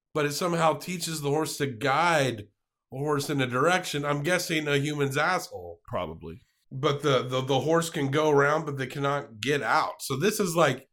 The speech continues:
Speaker 1: you're, you're breeding fuck horses.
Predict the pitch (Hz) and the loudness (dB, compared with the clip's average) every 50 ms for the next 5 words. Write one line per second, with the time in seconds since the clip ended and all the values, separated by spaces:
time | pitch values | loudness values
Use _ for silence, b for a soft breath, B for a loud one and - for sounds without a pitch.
0 | _ - 147 165 185 196 202 196 180 139 - - 135 - - - - 147 170 185 | _ -6 0 2 4 6 6 6 4 2 -2 -6 -8 -12 -14 -12 -6 0 2 4
1 | 196 196 185 175 170 139 - 135 120 107 95 120 135 151 165 180 156 147 135 120 | 4 4 2 0 -4 -6 -10 -10 -10 -8 -4 0 2 2 2 2 2 0 -2 -2
2 | 117 - - 151 139 135 - - - - - - - - - - - - | -2 0 0 2 2 0 -2 -8 -10 -10 -12 -14 -16 -18 -20 -20 -20 -20